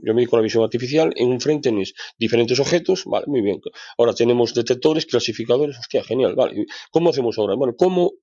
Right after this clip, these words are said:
atomizamos esa información? Pues, tenemos dos maneras de hacerlo. Pues, a base de datos, es decir, extrayendo información de datos de ahí, que son información en función del, del entrenamiento, es decir, de, de las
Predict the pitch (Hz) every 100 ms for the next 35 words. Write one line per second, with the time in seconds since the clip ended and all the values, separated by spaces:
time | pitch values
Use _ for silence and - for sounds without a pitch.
0 | - 139 147 135 127 160 156 139 131 120
1 | 113 107 101 - - _ - - - -
2 | 101 - - 110 120 117 113 117 113 107
3 | 107 156 98 92 - _ - 92 92 101
4 | 107 110 147 160 170 - 101 110 101 95
5 | 98 110 107 98 110 104 113 98 120 113
6 | 98 107 135 - - - 113 151 - 127
7 | - 135 127 - 170 185 - - 123 117
8 | 127 117 156 156 143 - 120 117 110 107
9 | 101 104 117 151 147 - 117 117 104 -
10 | - - 117 117 120 123 117